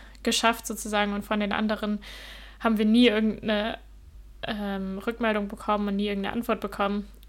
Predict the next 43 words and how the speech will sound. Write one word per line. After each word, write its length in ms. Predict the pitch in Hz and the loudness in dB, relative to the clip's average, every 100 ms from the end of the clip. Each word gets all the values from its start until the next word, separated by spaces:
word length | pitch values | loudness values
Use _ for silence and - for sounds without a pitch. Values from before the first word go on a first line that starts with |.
| - | -2
Und 420 | 233 214 202 - - - | 0 2 0 -6 -12 -14
es 160 | 247 - | -4 2
war 80 | |
einfach 220 | 208 208 214 | 2 2 -2
irgendwie 180 | 214 | 0
so 160 | 208 226 | 2 0
stressig 460 | 226 240 247 247 214 | 0 2 2 2 0
und 100 | 208 | 0
so 100 | 220 | -2
schwierig 520 | - 233 226 220 - | 0 0 2 0 -2
und 100 | 202 | 0
dann 320 | 202 202 202 - - - | 2 0 -2 -8 -20 -12
stand 340 | - - 214 | -4 0 0
auf 100 | - | 0
einmal 280 | - 202 202 | 0 0 0
schon 200 | - 214 208 | 0 -2 0
mein 240 | 202 202 | 0 0
Umzug 400 | 233 233 - 220 - - - - - - - - - - - | -2 -2 -2 -6 -8 -16 -16 -18 -18 -20 -20 -20 -20 -14 -4
bevor, 500 | 247 - 254 302 311 - - - | -2 4 6 6 4 -2 -16 -12
hier 300 | - 233 226 | -2 0 2
nach 260 | 220 220 | 0 -2
Dänemark. 600 | - 262 254 240 233 233 - - - - | 2 4 6 4 2 0 -8 -20 -14 2
Und 80 | 254 | 6
da 120 | 226 | 6
war 80 | 214 | 6
ich 80 | 214 | 4
dann 160 | 220 | 2
dementsprechend 560 | 214 208 208 220 214 208 | 2 2 0 0 0 2
sehr 240 | 208 202 | 4 4
gestresst, 400 | 202 - 220 214 | 2 -2 -2 0
weil 100 | 202 | -2
wir 80 | 196 | -2
bis 120 | 202 | -4
dahin 200 | - 202 | 0 0
dann 120 | 202 202 | 0 0
halt 160 | 202 - | -2 0
immer 180 | 240 214 | 2 2
noch 120 | 202 | 2
nichts 200 | 202 - | -2 -6
gefunden 400 | - - 208 208 | -6 -4 -2 -2
hatten. 340 | 202 208 233 247 - - - - - | -2 -2 -6 -6 -14 -16 -16 -10 0
Und 340 | 233 220 214 | 2 2 0
zuerst 600 | - - 240 262 - - | 0 4 4 4 -2 -10